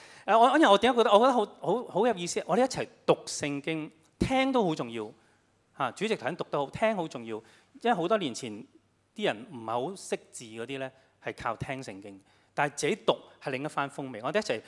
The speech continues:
不如一齊再讀一次，可唔可以，呃，麻煩啊？唔係，我應該，我其實個 PowerPoint 有做咗㗎，係。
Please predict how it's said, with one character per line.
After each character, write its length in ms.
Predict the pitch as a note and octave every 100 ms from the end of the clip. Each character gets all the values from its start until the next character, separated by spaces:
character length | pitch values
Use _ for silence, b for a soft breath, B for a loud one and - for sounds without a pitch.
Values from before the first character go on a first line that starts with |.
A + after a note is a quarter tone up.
| B
不 60 | -
如 60 | B3+
一 40 |
齊 140 | C3+
再 180 | G#2+ C#3
讀 200 | C#3 C#3+
一 40 | F3
次， 140 | D3+
可 60 | D3+
唔 60 |
可 80 | F#3
以， 200 | E3 C#3+ B B
呃， 120 | B2
麻 260 | A#2+ G2
煩 260 | G2+ A2 G2+
啊？ 120 | C3+
唔 40 | B2
係， 120 | A#2+
我 120 | A#2
應 80 | C3+
該， 100 | D#3+
我 160 | D#3 A#2+
其 80 | G#2+
實 80 | G#2 b b
個 100 | -
PowerPoint 420 | D3+ D3+ D#3 C#3
有 100 | G#2+
做 140 | A2
咗 200 | G2+ A2
㗎， 160 | A2 -
係。 180 | A2